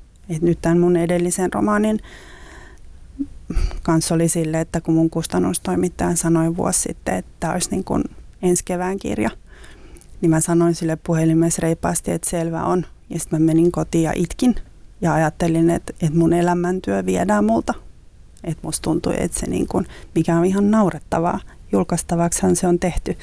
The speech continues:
Ja eihän mä, tai kyllä mä siis, mä kirjoittaisin, vaikkei, vaikkei sitä julkaistakaan, jul-, julkaistaiskaan, mutta tota, onhan se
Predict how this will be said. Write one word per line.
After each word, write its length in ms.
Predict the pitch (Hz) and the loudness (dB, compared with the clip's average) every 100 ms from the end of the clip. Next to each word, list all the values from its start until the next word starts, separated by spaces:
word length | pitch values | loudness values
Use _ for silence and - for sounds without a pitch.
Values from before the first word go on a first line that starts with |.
| - - - - | -14 -18 -12 -2
Ja 140 | 156 - - | -2 -2 -2
eihän 180 | 165 170 | 2 4
mä, 180 | 170 165 - - - | 4 0 -8 -20 -4
tai 140 | 175 | -2
kyllä 220 | 170 180 185 | 2 2 4
mä 60 | |
siis, 220 | 175 175 | 2 0
mä 140 | 202 190 175 | 2 0 2
kirjoittaisin, 680 | 185 170 165 165 160 165 160 | 0 0 0 -2 2 2 2
vaikkei, 520 | 160 156 165 160 196 - | 0 0 -2 -2 -6 -6
vaikkei 280 | 156 156 160 | -4 -2 -2
sitä 180 | 160 175 | 0 2
julkaistakaan, 800 | 175 175 165 143 - - - - - | 2 2 0 -6 -8 -8 -8 -8 -2
jul-, 240 | 208 196 185 - - | 2 2 0 -6 0
julkaistaiskaan, 1120 | 240 240 220 180 175 - 180 170 - - 185 - - - - - - | 2 4 2 0 -2 -2 -2 -4 -2 0 0 -2 -12 -18 -18 -12 0
mutta 340 | 156 - 156 | 0 0 0
tota, 360 | 156 156 160 156 - - - | 0 0 -2 -2 -6 -18 -4
onhan 340 | 170 160 160 160 | 2 2 4 2
se 200 | - | 0